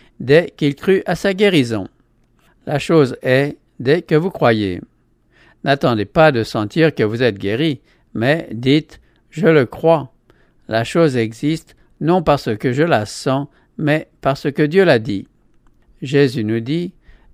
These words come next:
Tout ce que vous demanderez en priant, croyez que vous l'avez reçu, et vous le verrez s'accomplir. » Mais une condition est liée à cette promesse. Notre requête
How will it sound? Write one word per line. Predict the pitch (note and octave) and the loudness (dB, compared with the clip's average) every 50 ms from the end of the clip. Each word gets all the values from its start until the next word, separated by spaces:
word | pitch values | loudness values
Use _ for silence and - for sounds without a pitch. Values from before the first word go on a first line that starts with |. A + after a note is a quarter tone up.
| _ _ | _ _
Tout | - A3 A3 A3+ G#3+ - | -2 0 2 2 0 -2
ce | - - F3 | -4 -4 -4
que | D3+ - F3+ | 0 2 2
vous | C#3+ C3+ C#3 C3+ | 2 2 2 2
demanderez | C#3 E3 D#3+ E3 D#3+ D3 C#3+ D3+ C#3+ D3+ | 2 2 4 4 2 2 2 2 4 4
en | D#3+ E3 | 4 2
priant, | D#3+ - C3+ A2 A#2 A#2 A#2 B2+ C3+ C#3 | 2 0 -2 0 0 0 0 -2 -4 -6
croyez | - - - D3 D3+ D#3+ F3+ E3+ D#3+ | -6 -2 0 0 0 2 0 0 0
que | - C#3+ | 0 -2
vous | A#2+ B2 C3+ | 0 0 2
l'avez | C#3 D3+ D#3+ E3+ E3 | 2 2 2 2 0
reçu, | C#3 A#2+ A#2 A2 - - - - C#3+ D3 D3 C#3+ _ _ _ _ _ _ _ - | 2 2 0 0 -2 -8 -8 -6 -6 -6 -6 -8 _ _ _ _ _ _ _ -2
et | D3+ D3+ | 0 2
vous | D3 E3+ D#3+ | 2 4 4
le | C#3+ B2 | 4 4
verrez | A#2 B2+ D#3+ E3 C#3 E3+ F#3+ F#3+ E3+ | 4 4 2 2 2 2 0 0 -2
s'accomplir. » | - - G#3 G#3 - G3 D3 C3 C3+ A#2 A#2 A2+ G#2+ G2 F#2+ - - _ _ _ _ _ _ _ _ _ _ _ _ _ _ _ - | 0 0 -2 0 2 0 0 0 0 -2 -2 -2 -2 -2 -4 -8 -12 _ _ _ _ _ _ _ _ _ _ _ _ _ _ _ -4
Mais | B2+ B2 C3 C#3 C3+ B2+ A#2 A2+ | 0 2 4 6 6 4 4 2
une | G#2+ G#2 G2+ | 0 -2 -4
condition | - - B2 A#2+ A2+ A2 G#2 - - D#3+ D#3 D3+ D3 | -4 -4 -2 -2 -2 -4 -4 -4 0 2 2 4 2
est | A#2+ G#2+ A2 | 2 0 -2
liée | A2 A2+ C#3 D#3+ E3 D3+ - | -2 0 0 0 0 0 -2
à | - C3 A#2+ | -6 -8 -8
cette | - - C3 B2 | -6 -6 -8 -6
promesse. | - - - G#2+ G#2+ A2 G#2+ A2 A#2+ B2+ B2 - - - - - _ _ _ _ _ _ _ _ _ | -6 -4 -4 -2 0 0 0 0 0 0 -2 -6 -12 -20 -20 -20 _ _ _ _ _ _ _ _ _
Notre | - C3 C3 D3+ D3 - - G#2+ | -4 0 0 0 0 0 -2 0
requête | G#2+ A2 C3+ D3+ D3 - - B2 B2 C3 - - | 2 2 2 0 0 0 0 2 2 0 -2 -6